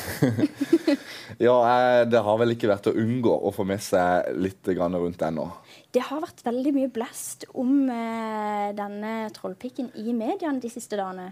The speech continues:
Speaker 1: Ja, for jeg må innrømme at jeg hørte om denne Trollpikken, at, for det er jo en, eh, f-, fjell eller en stein som ligger litt utsatt til da, eh, med tanke på hvordan han er, formasjonen på han.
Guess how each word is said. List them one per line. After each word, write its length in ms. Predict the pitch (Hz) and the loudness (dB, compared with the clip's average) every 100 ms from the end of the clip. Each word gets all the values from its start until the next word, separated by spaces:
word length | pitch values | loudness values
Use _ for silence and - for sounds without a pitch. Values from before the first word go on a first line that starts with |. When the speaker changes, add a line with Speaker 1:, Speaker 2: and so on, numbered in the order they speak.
| - | 0
Speaker 1:
Ja, 160 | 131 147 90 | 2 2 -2
for 280 | - 135 131 - | -8 -6 -6 0
jeg 220 | 107 123 | 2 2
må 140 | 165 165 | 2 0
innrømme 360 | 139 131 117 107 | 2 2 2 2
at 80 | 196 | 2
jeg 180 | 135 127 | 2 -2
hørte 380 | 95 - 127 | -4 -2 -2
om 240 | - 110 117 | 2 2 4
denne 260 | 98 98 101 | 2 0 -2
Trollpikken, 640 | - - 113 110 95 87 - | -2 0 -2 0 0 -2 0
at, 240 | 95 - 95 | -2 -2 -8
for 220 | 104 113 | 2 4
det 80 | 110 | 6
er 80 | |
jo 80 | 101 | 6
en, 100 | 98 - _ | 4 -4 _
eh, 120 | - | -4
f-, 480 | 82 - - 98 90 | -4 -6 -18 -14 -10
fjell 380 | - 92 101 90 | 0 2 4 4
eller 260 | 85 95 98 | 4 2 0
en 80 | |
stein 380 | - 95 101 95 | 0 2 2 0
som 160 | - 95 | -2 0
ligger 300 | 95 95 92 | 0 2 0
litt 180 | 92 92 | 0 -2
utsatt 380 | 98 - 85 98 | -2 0 0 4
til 140 | 90 | 4
da, 140 | 80 57 - _ | 2 -2 -8 _
eh, 960 | 80 87 87 85 85 82 80 78 73 76 | 0 2 4 4 4 4 2 2 0 0
med 160 | 90 90 | -2 -2
tanke 240 | 85 90 | -2 -4
på 160 | 92 90 87 85 | 0 4 4 2
hvordan 240 | - 87 | -2 -4
han 120 | 85 80 | -2 0
er, 760 | 82 80 80 78 78 76 76 | 0 0 -2 -2 -2 -4 -6
formasjonen 680 | - 92 90 101 104 95 76 - | -4 -2 0 0 0 -2 -6 0
på 140 | 92 73 | 2 2
han. 160 | - | 0